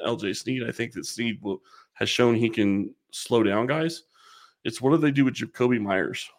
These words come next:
What do they do with Hunter Renfrow? How do they use them? I know they have Trent McDuffie. I know that they're gonna use McDuffie in lots of different ways, but where are they gonna put, who are they gonna put in the slot?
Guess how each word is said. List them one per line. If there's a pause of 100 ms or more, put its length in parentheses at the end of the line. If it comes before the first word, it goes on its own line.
What
do
they
do
with (360)
Hunter
Renfrow?
How
do
they
use
them? (160)
I
know
they
have
Trent
McDuffie.
I
know
that
they're
gonna
use
McDuffie
in (340)
lots
of
different
ways, (480)
but
where
are
they
gonna
put, (200)
who
are
they
gonna
put
in
the
slot?